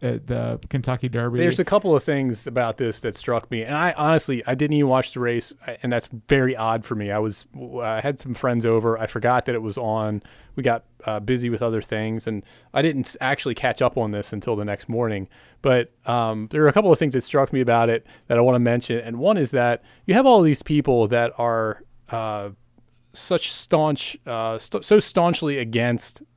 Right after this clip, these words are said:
Speaker 2: horse racing, and, and that they see it as cruelty to animals, that they're, that people are, human beings are making these horses run. Look, these horses are bred to run.
Speaker 1: They want to run.
Speaker 2: That is what they want to do.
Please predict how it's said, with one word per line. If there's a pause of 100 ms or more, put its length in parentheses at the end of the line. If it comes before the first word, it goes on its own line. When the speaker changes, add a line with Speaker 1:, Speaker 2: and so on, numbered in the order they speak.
Speaker 2:
horse
racing,
and, (100)
and
that
they
see
it
as (360)
cruelty
to
animals, (760)
that
they're,
that
people
are, (200)
human
beings
are
making
these
horses
run. (320)
Look, (320)
these
horses
are
bred (240)
to
run.
Speaker 1:
They
want
to
run.
Speaker 2:
That
is
what
they
want
to
do.